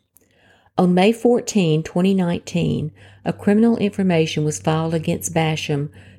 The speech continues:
charging him with possession of a controlled substance, meth cocaine, a Class D felony,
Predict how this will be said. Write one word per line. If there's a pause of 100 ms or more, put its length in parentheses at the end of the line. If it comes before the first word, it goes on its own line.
charging
him
with
possession
of
a
controlled
substance, (260)
meth
cocaine, (380)
a
Class
D
felony,